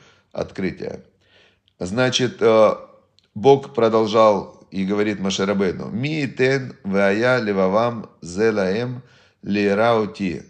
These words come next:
Он говорит: "Если бы оставалось у них вот это вот, э, состояние сердца,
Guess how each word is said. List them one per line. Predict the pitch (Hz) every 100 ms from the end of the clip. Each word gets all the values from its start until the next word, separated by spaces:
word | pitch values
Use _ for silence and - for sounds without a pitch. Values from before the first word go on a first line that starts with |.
| _ _ _ _ _
Он | - 107
говорит: | 113 113 113 92
"Если | 117 165 165 135
бы | 117
оставалось | 104 - 110 131 135 110 104
у |
них | 110 127 120
вот | 98 98
это | 117 98 101 -
вот, | 101 101 95 -
э, | 92 90 87 -
состояние | - 104 - 107 113 110 101 98
сердца, | - 135 131 - 82 -